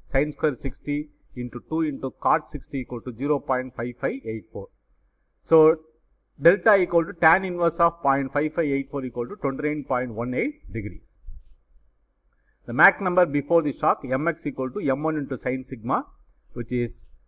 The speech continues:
two point five into sine sixty equal to two point one six five. Now from the normal shock table, four point two, page number fifty-three, at M X equal to two point one six five and gamma equal to one point four,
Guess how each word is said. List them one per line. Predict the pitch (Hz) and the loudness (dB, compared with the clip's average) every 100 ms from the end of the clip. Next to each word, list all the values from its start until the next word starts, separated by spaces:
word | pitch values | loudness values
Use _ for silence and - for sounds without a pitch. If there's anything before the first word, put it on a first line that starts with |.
| _ _ _ - | _ _ _ -2
two | 180 | 2
point | 180 165 147 | 4 4 4
five | 156 | 2
into | 131 | 0
sine | 123 143 147 | 0 0 0
sixty | 147 - 139 | -4 -6 -6
equal | 127 120 | -4 -6
to | 120 | -6
two | 147 135 | -8 -2
point | 131 127 254 - | -2 -2 -6 -6
one | 117 123 | -6 -6
six | - 113 - | -8 -14 -14
five. | 113 - - - - - - - _ _ _ _ _ _ - | -16 -16 -14 -8 -4 -4 -6 -10 _ _ _ _ _ _ 0
Now | 147 | 0
from | 147 151 | 2 0
the | 147 | 0
normal | 143 175 196 196 | 4 4 2 0
shock | 160 147 - | 0 0 -2
table, | 143 127 220 - | -4 -2 -4 -2
four | 156 147 | -4 0
point | 156 147 135 | 0 0 -4
two, | 180 | -6
page | 147 | -4
number | 139 131 | -4 -6
fifty-three, | 120 139 170 156 208 | -10 -10 -8 -6 -6
at | 208 | -4
M | 131 131 | -4 -4
X | 165 - | -6 -6
equal | 151 139 | -8 -6
to | 131 120 | -8 -8
two | 151 | -6
point | 156 151 | -4 -4
one | 139 131 | -4 -8
six | 147 - | -12 -12
five | - 190 | -10 -8
and | 135 | -4
gamma | 123 139 147 | -2 0 -2
equal | 139 127 | -4 -6
to | 117 | -6
one | 117 120 | -6 -2
point | 139 127 113 | -2 -2 -2
four, | 185 | -4